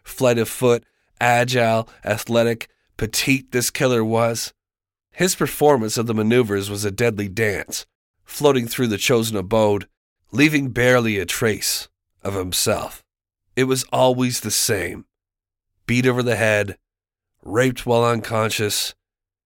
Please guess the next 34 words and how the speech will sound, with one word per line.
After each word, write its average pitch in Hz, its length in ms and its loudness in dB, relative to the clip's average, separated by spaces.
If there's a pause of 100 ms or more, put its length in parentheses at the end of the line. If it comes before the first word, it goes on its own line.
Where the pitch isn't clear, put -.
(280)
He 143 200 -4
called 170 400 0
in 151 140 0
the 117 80 -2
Peter 123 300 -2
Pan 113 360 -2
Motel 101 400 -2
caper, - 460 -10 (360)
but 104 140 -6
from 107 240 -2
there, 139 420 -2 (600)
he 127 160 0
lost 123 420 2
any 120 240 -4
sense - 580 -6 (540)
of 107 160 -6
humanity. 117 640 0 (760)
It 107 100 -6
became 147 380 0
a 123 60 -2
game 123 380 0
to 104 140 -6
him. 85 280 -6 (800)
Clue, 160 460 2 (580)
an 117 120 0
eighteen-year-old 123 680 0
girl 123 300 2
in 120 80 0
an 110 60 0
apartment 120 640 -2
with 101 160 -8
a 107 60 -10
pipe 127 320 -2
wrench, 120 420 -4